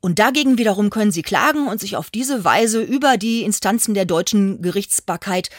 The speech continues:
nach oben arbeiten. Marion Küpka selbst klagt gerade vor dem Europäischen Gerichtshof für Menschenrechte gegen die Atomwaffenstationierung, weil das Bundesverfassungsgericht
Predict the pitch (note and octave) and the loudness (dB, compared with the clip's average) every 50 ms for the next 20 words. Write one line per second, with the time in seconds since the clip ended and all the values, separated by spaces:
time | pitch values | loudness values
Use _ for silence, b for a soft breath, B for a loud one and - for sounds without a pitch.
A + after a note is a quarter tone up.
0 | B B B E3 E3+ - - G3 D#3 D3 C3+ - A#2+ B2 B2+ - G3+ G#3+ - - | B B B -8 -8 -2 -2 -2 0 0 -2 -4 -6 -6 -6 -6 -6 -8 -10 -12
1 | A3+ A3 - - _ _ _ _ _ _ _ _ _ _ B B B B B B | -12 -14 -14 -16 _ _ _ _ _ _ _ _ _ _ B B B B B B
2 | B B - G3+ G3+ G3 A3 G3 F#3 - - A#3 - - - F3+ D#3+ C#3+ D3 D#3 | B B 0 0 2 2 2 0 0 -2 -4 -8 -8 -6 -4 -4 -4 -2 -2 -2
3 | A3 D#4 - - - - B B B B B B - A#3+ G#3+ G#3 - - - G3 | -2 -2 -2 -6 -10 -10 B B B B B B -4 -2 -2 -2 -2 -4 -2 0
4 | G#3 G3 G3+ - - A#3+ G#3+ G3+ G#3 G#3+ - G3 F#3+ G3+ G3+ - A#3 A3 A3 G#3 | 0 0 0 -2 -2 0 0 2 2 0 0 0 -2 -2 -2 0 -2 0 0 0
5 | A3 G#3 E3 F3 F#3 A3 - - - A#3 G3+ - A3 F#3+ F#3 G#3+ B3 B3 - - | 0 0 0 -2 -4 -4 -6 -6 -6 -6 -6 -6 -4 -2 0 0 0 0 -2 -4
6 | B2+ C3+ C3 - - - C3 C3+ - A#2+ B2 - E3 - - D#3+ D3+ - - - | -6 -6 -8 -8 -8 -10 -10 -10 -10 -12 -12 -12 -14 -14 -12 -12 -12 -12 -12 -12
7 | - F#3 E3 D3 B2+ D#2+ - - - B2+ - - E2 - - - A2 A#2+ B2 B2 | -10 -8 -8 -6 -6 -8 -8 -8 -10 -10 -10 -10 -12 -10 -10 -8 -6 -6 -4 -4
8 | A#2+ A#2 - - C#3+ - B B B B B B B B D3 D3 C#3+ - - - | -4 -6 -6 -8 -10 -12 B B B B B B B B -6 -4 -4 -4 -4 -6
9 | _ - G#3+ A3+ G#3+ - - A3 F#3 - - F#3+ G3+ - A3 G3+ F#3 - - G3+ | _ 0 2 2 2 2 0 -4 -4 -2 -2 -4 -2 0 -2 -2 -2 -2 -4 -4
10 | E3 G3 G3 F#3+ - - | -2 0 -2 -2 -4 -8